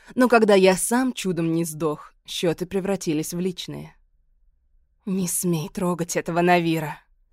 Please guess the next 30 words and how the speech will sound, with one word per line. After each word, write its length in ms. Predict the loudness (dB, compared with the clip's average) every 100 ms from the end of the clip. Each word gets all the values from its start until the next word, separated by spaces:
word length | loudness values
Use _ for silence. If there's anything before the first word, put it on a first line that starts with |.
| _ _ _ _ _
Что-то 340 | -16 -10 -8 -8
взорвалось 560 | -8 -4 -2 -2 -4
внутри, 440 | -10 -12 -8 -8 -8
и 180 | -6
я 160 | -4 -4
сделала 320 | -2 0 0
шаг 360 | -2 -6 -6 -8
к 80 | -10
Эрдене, 440 | -6 -4 -4 -4
сжав 260 | -4 -6 -6
кулаки. 580 | -6 -6 -8 -12 -14 -18 _ _ _ _ _ _ _ _ _ _ _
Каждая 380 | -6 -4 -2 -6
черточка 600 | -6 -8 -8 -8 -14 -10
его 180 | -8 -6
лица 320 | -6 -8 -10
дышала 380 | -8 -8 -8 -8
гневом, 600 | -6 -4 -4 -8 -14 -18 _ _ _ _ _ _
слишком 460 | -8 -4 -4 -4
хорошо 460 | -6 -6 -6 -6 -8
видимым 480 | -6 -6 -6 -6 -4
даже 220 | -6 -8
в 40 |
слабом 480 | -12 -8 -6 -6 -8
свете 380 | -8 -10 -10 -8
луны. 440 | -8 -8 -8 -12 -18 _ _ _ _ _ _ _ _ _ _ _ _ _ _
Он 180 | -6 -6
тоже 300 | -4 -4 -4
сделал 280 | -6 -6 -6
шаг 280 | -6 -8
навстречу, 680 | -8 -10 -10 -8 -6 -8 -12